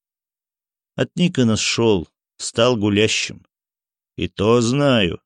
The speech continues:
чёл твои приметы на столбе у земского двора, в заводчиках медного был». «Не довелось быть, сидел я». Дальше Сенька говорить побоялся, замолчал.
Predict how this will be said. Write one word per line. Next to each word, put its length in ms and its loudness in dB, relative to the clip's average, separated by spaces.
чёл 360 0
твои 280 2
приметы 540 2
на 100 0
столбе 560 0
у 100 4
земского 560 0
двора, 520 -4
в 60 -8
заводчиках 880 0
медного 560 0
был». 260 -6
«Не 160 0
довелось 580 2
быть, 300 -6
сидел 640 2
я». 420 2
Дальше 400 -2
Сенька 480 0
говорить 500 0
побоялся, 840 -4
замолчал. 680 -6